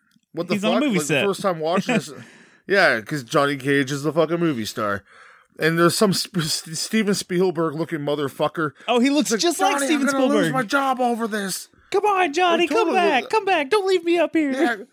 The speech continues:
Speaker 1: "I'm gonna lose my ass over this, Johnny."
Speaker 2: <laughs>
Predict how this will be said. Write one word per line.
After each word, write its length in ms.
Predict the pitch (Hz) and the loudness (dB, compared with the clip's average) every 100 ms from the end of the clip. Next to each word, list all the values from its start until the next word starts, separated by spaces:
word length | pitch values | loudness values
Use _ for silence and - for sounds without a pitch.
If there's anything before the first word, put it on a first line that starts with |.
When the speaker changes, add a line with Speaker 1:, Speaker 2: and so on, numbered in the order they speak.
| _ _ _ _ _ _ _ - | _ _ _ _ _ _ _ -8
Speaker 1:
"I'm 100 | 311 | -4
gonna 160 | 294 302 | -2 2
lose 220 | 311 285 | 2 2
my 180 | 285 294 | 0 2
ass 320 | 285 277 269 | 2 0 0
over 240 | 254 233 | -2 -2
this, 200 | 233 202 | -4 -6
Johnny." 440 | 254 240 254 269 | -2 -2 0 0
Speaker 2:
<laughs> 80 | 220 | 2